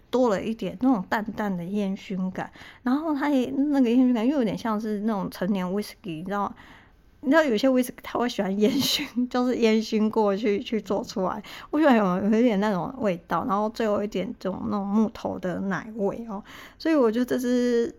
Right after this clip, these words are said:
中国雪松呢，它的气味很柔和哦。然后其实外国人很喜欢中国雪松欸，他们就甚至会，会，会去收藏，然后会去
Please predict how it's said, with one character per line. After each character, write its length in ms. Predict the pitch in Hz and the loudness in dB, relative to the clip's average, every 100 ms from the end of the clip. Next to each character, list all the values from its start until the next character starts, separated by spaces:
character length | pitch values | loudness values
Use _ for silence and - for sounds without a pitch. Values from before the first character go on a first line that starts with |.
| _ _ _ _ - - | _ _ _ _ -20 -4
中 220 | - 254 | 2 4
国 260 | 254 220 214 | 4 2 2
雪 280 | - 180 | 0 -2
松 340 | 175 - 196 202 | -2 0 0 0
呢， 340 | 208 190 190 208 | 0 0 -2 -2
它 140 | 247 | -2
的 80 | 214 | -2
气 200 | 208 240 | -2 -4
味 260 | 208 185 - - | -2 -2 -4 -8
很 260 | - 175 | -6 -4
柔 180 | 175 165 | -2 -4
和 260 | 165 - 180 - - - | -6 -8 -10 -12 -20 -14
哦。 180 | - - - - - - | -10 -10 -10 -18 -18 -10
然 160 | - 208 | 0 2
后 380 | 220 233 214 190 | 2 2 2 0
其 180 | - 285 | 0 0
实 160 | 294 233 | 0 0
外 160 | 285 | 0
国 180 | 269 233 | 2 2
人 80 | 214 | 0
很 100 | 208 | -2
喜 120 | 220 | -4
欢 160 | 185 185 | -6 -4
中 180 | 190 | -4
国 160 | 185 180 | -4 -6
雪 180 | 180 - | -6 -10
松 320 | - - 180 | -10 -12 -12
欸， 140 | - - | -14 -16
他 180 | - 254 | -8 0
们 160 | 262 233 | 0 0
就 140 | 247 | -2
甚 240 | 247 254 | -4 -2
至 240 | 226 226 214 | -2 -4 -4
会， 420 | 220 202 190 208 - - - - | -2 -4 -4 -8 -14 -20 -16 -4
会， 340 | 233 220 208 | 0 0 0
会 280 | 196 - 247 | -6 -4 -4
去 380 | 226 233 196 - | -2 -2 -2 -6
收 260 | - - 208 | -6 -2 -2
藏， 440 | 208 - 175 170 | -2 -8 -8 -6
然 120 | 185 | -6
后 220 | 185 196 214 | -4 -6 -6
会 180 | 214 | -8
去 460 | 208 - 208 190 185 | -8 -6 -6 -6 -8